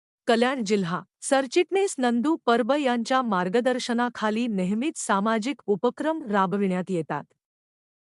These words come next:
यावेळी कल्याण जिल्हा सरचिटणीस नंदू परब यांच्या कार्यालयात नागरिकांचे कुठल्याही प्रकारचे काम सहजपणे केले जाते व प्रभागातल्या नागरिकांना मान मर्यादा दिली जाते. ग्रामीण मंडळ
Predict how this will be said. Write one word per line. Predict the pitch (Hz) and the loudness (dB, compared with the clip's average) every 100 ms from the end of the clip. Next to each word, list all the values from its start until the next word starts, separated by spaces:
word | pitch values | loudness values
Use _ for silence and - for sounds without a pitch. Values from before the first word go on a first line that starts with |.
| _ | _
यावेळी | 208 240 302 359 370 370 | 2 2 2 0 0 2
कल्याण | 240 233 269 320 | 2 2 2 -2
जिल्हा | 202 226 202 240 | 0 0 2 -2
सरचिटणीस | 277 226 208 - 262 269 302 - | -2 -2 -2 -4 -6 -6 -6 -2
नंदू | 214 214 220 302 - | 0 0 0 0 0
परब | 214 190 160 - _ _ - | 0 -2 -6 -12 _ _ -2
यांच्या | 240 262 262 320 320 | 0 0 0 0 2
कार्यालयात | 214 220 226 226 247 - | 2 2 2 0 -2 -2
नागरिकांचे | 196 185 220 240 240 226 277 254 | -2 0 0 0 -2 -2 -4 -4
कुठल्याही | 202 165 220 226 294 | -4 -2 -2 0 -2
प्रकारचे | - 190 196 202 196 247 - | -2 -2 0 -2 -2 -4 0
काम | 220 254 302 | 0 0 -4
सहजपणे | - 208 240 277 247 220 247 | -4 -2 -2 -2 0 0 0
केले | 214 190 214 | 0 2 2
जाते | 185 180 175 247 | 0 0 2 0
व | 202 202 | 0 -4
प्रभागातल्या | - 196 180 226 247 240 247 262 | -2 -2 0 0 -2 0 0 2
नागरिकांना | 208 180 208 247 254 254 262 269 | 0 0 0 0 0 0 -2 0
मान | 208 208 240 | 0 0 0
मर्यादा | 208 196 226 233 269 | 0 2 2 2 -2
दिली | 208 208 233 | 0 0 0
जाते. | 202 202 190 233 | 2 0 4 2
ग्रामीण | 202 196 190 208 311 | 2 0 0 0 -2
मंडळ | 320 220 214 240 | -2 0 2 0